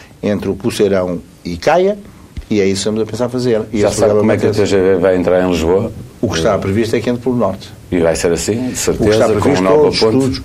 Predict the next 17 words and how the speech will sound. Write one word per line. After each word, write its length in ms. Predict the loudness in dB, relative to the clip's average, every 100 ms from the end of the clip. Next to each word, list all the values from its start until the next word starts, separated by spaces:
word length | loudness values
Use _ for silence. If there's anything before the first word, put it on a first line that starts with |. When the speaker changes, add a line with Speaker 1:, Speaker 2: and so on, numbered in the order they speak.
| -8
Speaker 1:
os 140 | -8
estudos 300 | -4 -4 -4
que 40 | 0
foram 200 | 0 0
feitos, 440 | 0 -2 -4 -16 -20 -20 -20 -20 -12 -2
eh, 180 | 0 0
apontam 420 | 0 -2 -2 -4 -2
nesse 600 | -2 -2 -2 -2 -4 -4
sentido. 460 | -4 -4 -4 -10 -14 -20 -20 -20 -4
Essa 220 | -2 0
matéria 800 | 0 2 2 2 2 0 0 -2 -4 -6
já 180 | -2 -2
foi 200 | 0 0
muito 340 | 2 2 0 -2
estudada, 540 | -2 2 2 2 2
muito 180 | 0 -2
escalpe-, 360 | -2 -4 -4